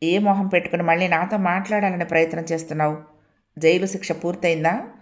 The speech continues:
మరో హత్య కేసులో ఇరుక్కుని మళ్ళీ జైలుకి వెళ్ళు. నువ్వు నాకెందుకు ఫోన్ చేశావు?" అంటూ కోపంగా అడిగింది.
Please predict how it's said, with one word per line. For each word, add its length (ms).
మరో 160
హత్య 300
కేసులో 340
ఇరుక్కుని 300
మళ్ళీ 240
జైలుకి 360
వెళ్ళు. 220
నువ్వు 100
నాకెందుకు 440
ఫోన్ 280
చేశావు?" 400
అంటూ 240
కోపంగా 520
అడిగింది. 580